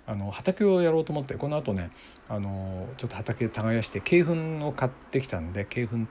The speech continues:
と、あとは何だろうな、あの、石灰かな。これを混ぜ込もうと思うんですけど、それで使うね、あの、長靴は、これ父が履いてた、もう何十年前に履いてた長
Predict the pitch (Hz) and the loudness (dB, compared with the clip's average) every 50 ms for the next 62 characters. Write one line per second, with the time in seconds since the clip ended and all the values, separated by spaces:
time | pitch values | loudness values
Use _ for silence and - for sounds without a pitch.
0 | - - 185 180 135 - - - - - - - - 135 135 117 107 95 101 104 | 2 4 4 4 4 2 -8 -16 -16 -16 -16 -10 -8 -6 -4 -2 -2 -2 -2 -2
1 | 101 95 85 80 80 85 98 90 87 - - - 110 101 98 95 92 92 92 90 | -4 -4 -6 -8 -8 -8 -8 -8 -10 -12 -12 -10 -8 -6 -6 -4 -4 -6 -6 -6
2 | 92 90 92 92 95 - - - 135 - - - 73 85 98 131 135 - - - | -6 -8 -8 -8 -8 -6 -6 -6 -6 -6 -6 -8 -8 -6 -6 -6 -8 -8 -12 -12
3 | - - 190 202 190 175 170 160 165 170 170 160 156 151 - 151 143 135 123 104 | -2 4 6 6 8 8 8 8 6 6 6 6 4 4 4 4 6 6 6 4
4 | - - - 101 113 104 101 - - - - - - - - 196 202 202 208 208 | 2 0 0 2 2 2 0 -2 -6 -14 -14 -16 -14 -2 4 4 6 6 6 4
5 | 202 196 - - - 190 185 185 185 180 165 131 110 - - 113 113 113 110 107 | 4 2 0 4 6 6 8 8 8 6 6 4 2 2 0 0 2 2 0 0
6 | 107 107 104 - - - - 110 113 113 113 113 110 110 113 123 127 123 127 127 | 0 -2 -4 -6 -6 -10 -10 -8 -8 -8 -8 -8 -8 -4 0 2 4 6 8 8
7 | 127 117 - - - 113 123 123 107 90 - - - - - - - - - - | 8 6 4 2 2 2 4 4 2 0 -4 -8 -18 -20 -20 -20 -20 -20 -20 -8
8 | - - 135 143 139 135 - - - 175 156 127 104 92 - - - - 104 95 | 0 2 4 4 4 4 2 2 4 4 4 4 4 2 0 -4 -2 -2 0 0
9 | 92 - 95 82 - 107 101 95 107 117 104 127 131 120 107 98 95 92 92 90 | 0 -2 -2 -4 -2 -2 0 0 2 2 4 4 4 4 4 4 4 2 0 -2
10 | 82 - 95 - 95 90 90 85 87 98 98 98 | -4 -6 -6 -6 -6 -6 -6 -4 -2 -2 0 0